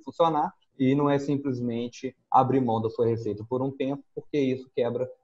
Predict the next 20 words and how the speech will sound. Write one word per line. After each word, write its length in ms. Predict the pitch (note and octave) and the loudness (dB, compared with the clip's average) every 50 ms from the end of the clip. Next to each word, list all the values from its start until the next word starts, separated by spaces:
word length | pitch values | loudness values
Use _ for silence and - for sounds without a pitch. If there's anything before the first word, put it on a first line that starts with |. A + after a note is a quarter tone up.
| _ - | _ -4
uma 160 | B2+ A#2+ A#2+ | -2 0 0
empresa, 560 | A#2+ - - A2+ A2 A2 G#2+ G#2+ A#2 A2 G#2+ A2+ A2+ | 0 -2 -2 0 0 0 0 0 -2 -4 -4 -4 -8
né, 220 | A2+ A2+ A#2 A#2 A2+ | -8 -6 -4 -4 -4
é, 520 | G#2+ - G2+ G2 - G2 G2+ G2 F#2 F#2+ F#2+ | -4 -6 -8 -10 -10 -10 -8 -8 -6 -8 -10
é, 40 | - _ | -8 _
que 120 | - C3 | -2 2
não 120 | B2+ C3+ C#3+ | 4 4 4
esteja 420 | C#3 C#3 - - C3 C#3 C3+ C3 A#2 | 4 2 2 4 4 4 4 4 2
preparada 680 | - C3+ C3+ C#3 C#3 B2+ A2 G#2 A2 A2+ A2+ A#2+ - - _ _ _ _ | 0 0 2 4 4 6 6 4 4 4 0 -4 -6 -8 _ _ _ _
pra 80 | - A#2 | -4 -2
uma 180 | A#2 A#2 A#2+ A2+ | 0 0 -2 -2
situação, 760 | A#2 - - B2 A2+ A2 A2 - - G#2+ G#2 G#2+ A2+ A2+ - _ _ _ _ _ - | -4 -4 -2 0 0 0 0 -4 -6 -6 -6 -6 -8 -10 -12 _ _ _ _ _ -8
é, 920 | A2 G#2+ G#2+ G#2+ G#2 G#2 G#2+ G2+ G2+ G2+ G2 G2+ G2+ G2 G2 G2 G2 F#2+ F#2+ | -4 -4 -2 -2 -2 -2 -2 -2 -2 -4 -4 -6 -6 -6 -6 -6 -6 -6 -2
dessa 260 | G#2+ A2+ G#2+ G#2+ - - | 0 2 0 0 -2 -6
que 80 | - A2 | -8 -6
a 20 | |
gente 220 | A2 A2+ A2 - | -6 -6 -8 -6
tá 280 | - A2+ A2+ A#2 A#2 A#2 A#2 - B2 | -4 -4 -4 -4 -6 -8 -12 -10 -6
vivendo 420 | B2 A#2+ A#2+ A#2+ A#2 A#2 B2 C#3+ | -6 -4 -4 -4 -4 -2 -2 0
hoje. 360 | C#3+ C3 G#2 F#2 F2+ - - | 2 2 0 0 -4 -10 -16